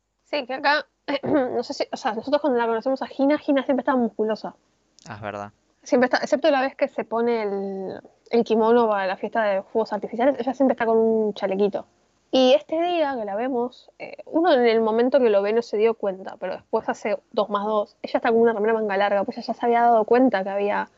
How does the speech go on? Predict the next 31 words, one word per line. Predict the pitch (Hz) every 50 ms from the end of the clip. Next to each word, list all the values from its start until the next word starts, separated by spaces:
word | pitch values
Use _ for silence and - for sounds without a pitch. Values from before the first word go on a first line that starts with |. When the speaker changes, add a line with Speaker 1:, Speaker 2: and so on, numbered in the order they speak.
| _ _ _ _ _ _ _ _ _ _ _ _ _
Speaker 1:
partes | - 247 247 247 240 220
de | 214
sus | - - 208
brazos | 220 220 202 - 220 -
que | -
se | - -
estaban | 196 - 208 208 202 202
volviendo | 190 190 196 202 196
transparentes. | 196 196 190 - - 202 190 185 185 180 - - - - _ _ _ _ _ _ _ _ _
Speaker 2:
Sí, | - - 143 139 131 -
yo, | - - 151
yo | 156 - - -
no | 165 165
me | 156 143
había | 131 127 123
dado | 120 117 110
cuenta | 113 107 104 104 101
de | 98 98
eso, | - 104 98
mira. | 104 101 101 - _ _ _ _ _ _ _ _ _
Speaker 1:
Eh, | - - 226 -
¿viste? | 233 233 - - - - _ _ _
Mm. | - 269 254 - - _ _ - - - 147
Speaker 2:
Eh, | 117 120 110 104 104 - 147 - - - - -
<laughs> | 151 127 - - - - 165 - _ _ - - _ _ _ _ - - - - - - - - - _ _ _ _ _ _ _ _ _ -
y | - 120
ahí | 113 113 123 131
ella | 135 131 - 143
le | 135 120 110
cuenta | - 117 117 117 110 107 - 123 123 _ _ _ _
que, | - 107 101 98 98 92 95 95 95 98 98 107